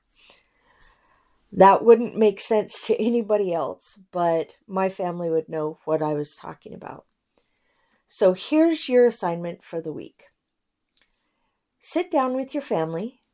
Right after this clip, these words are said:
and write down everything that you can think of that is a saying, an inside joke, a story reference, or a dictionary or a quote that you and your family use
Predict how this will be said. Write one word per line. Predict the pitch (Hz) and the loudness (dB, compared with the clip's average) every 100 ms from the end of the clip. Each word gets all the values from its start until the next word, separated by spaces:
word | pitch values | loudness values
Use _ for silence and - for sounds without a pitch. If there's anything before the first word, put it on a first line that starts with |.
| _ _ _ _ _ - | _ _ _ _ _ 4
and | 185 185 175 165 165 - - _ _ _ _ _ _ _ - | 8 8 8 4 0 -12 -20 _ _ _ _ _ _ _ -10
write | 180 226 247 269 | 4 8 8 6
down | 233 214 190 - - | 6 6 4 -2 4
everything | 220 240 277 269 - 208 196 196 | 6 6 4 2 2 2 2 -2
that | 185 | -4
you | 196 196 | -6 -6
can | 214 190 | -6 -8
think | 190 175 170 156 | -8 -8 -8 -6
of | 151 147 _ _ _ | -6 -6 _ _ _
that | 175 170 | -2 6
is | 165 160 - - - _ _ _ _ - | 6 4 -2 -6 -12 _ _ _ _ 2
a | 160 | 4
saying, | 160 - 214 214 220 214 214 208 226 - | 4 4 8 8 8 6 2 -2 -8 -8
an | 170 | -6
inside | - 190 190 214 190 175 | -4 -6 -4 -4 -4 -2
joke, | 190 180 180 - _ _ _ _ _ _ | 2 2 2 -4 _ _ _ _ _ _
a | - 160 151 147 - _ | 4 6 8 4 0 _
story | - - - 214 214 208 208 202 202 196 _ _ _ | -12 -10 4 8 10 10 8 6 2 -8 _ _ _
reference, | 202 196 190 202 196 185 - - _ _ _ _ _ _ _ | 2 4 4 -2 -4 -4 -10 -20 _ _ _ _ _ _ _
or | - 190 180 - | 6 8 8 6
a | - | 0
dictionary | 175 214 - 226 208 202 190 | 2 2 2 -4 -2 -2 0
or | 165 | 0
a | 165 | -2
quote | - - 190 - - | -6 -2 -2 -2 -10
that | 190 - | -12 -6
you | 202 202 | -2 0
and | 190 | -2
your | 170 | -8
family | - 185 180 175 170 | -6 -6 -6 -6 -8
use | 165 156 151 | -6 -6 -8